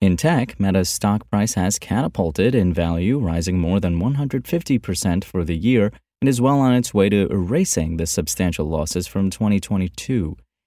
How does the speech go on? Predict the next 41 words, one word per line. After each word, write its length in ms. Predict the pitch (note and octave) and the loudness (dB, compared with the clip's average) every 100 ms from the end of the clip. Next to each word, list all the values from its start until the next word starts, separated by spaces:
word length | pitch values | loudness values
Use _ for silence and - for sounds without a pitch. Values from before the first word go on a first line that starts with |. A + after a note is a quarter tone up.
| _ | _
Investors 480 | A2 G#2+ - G2 - | 4 4 2 -2 0
continue 460 | G#2 F#2 G2+ F2+ | -2 2 2 2
to 120 | F#2 F#2+ | 0 -4
pour 280 | - G#2+ | 0 2
in 160 | F#2+ G#2+ | 4 2
this 240 | E2 - | 2 -2
week 220 | F2 E2 F2 | -6 -6 -2
after 380 | E2 - D#2+ | -4 -4 -4
the 100 | D#2 | -4
company 360 | D#2 F#2 E2 D#2+ | -4 -4 -4 -6
posted 480 | - F#2 - E2+ D#2 | -2 -2 -2 -6 -4
better 260 | F#2 C#3 | -4 -2
than 140 | C3 F2+ | -2 -2
expected 520 | F2 - F#2 - E2 | -2 -4 -4 -4 -6
second 340 | - A2 F#2 | -4 -4 -4
quarter 280 | - F#2+ E2+ | -4 -4 -2
results 500 | D#2+ D#2+ F#2+ F2 D2+ - _ _ C3 | -4 -4 -2 -4 -6 -14 _ _ -2
and 100 | C3 | 0
a 40 | |
forecast 580 | - E3 - D#2 C#2 - | 2 0 0 -4 -4 -4
for 180 | F#2+ D#2+ | -4 -2
higher 340 | A2 F#2+ E2 | 0 0 0
revenue 420 | D#2+ F#2 E2 E2 | 0 -2 -2 -4
than 220 | F2+ E2+ | -2 -2
Wall 180 | E2 E2+ | 0 -2
Street 280 | - - F2 | -4 -6 -4
had 180 | D#2+ D2+ | -4 -4
anticipated 800 | D#2+ - A#2 A2+ G2 E2+ E2 - _ _ - | -6 -4 -4 -4 -4 -4 -4 -6 _ _ -2
for 140 | C#3+ | 0
the 120 | C3 | 0
current 420 | - B2 F#2 F2 | 0 0 2 -2
quarter. 420 | - E3 D#3+ C2+ - _ _ _ | -6 -4 -2 -4 -8 _ _ _
Meta's 340 | G2 F2 E2 | 2 4 0
bet 320 | - F#2+ A#2 C3 | 0 0 2 -2
on 180 | F#2 | -2
the 60 | E2+ | 0
metaverse 600 | E2+ G2 F#2+ F#2+ F#2+ - G#2+ | 2 2 2 2 0 0 -2
isn't 300 | G#2+ A2 G#2 | 2 2 2
driving 360 | G#2 G2+ F#2+ | 2 2 2
the 100 | E2 | 0
rebound. 480 | D#2 A2 D#2+ D2+ | 0 0 0 -2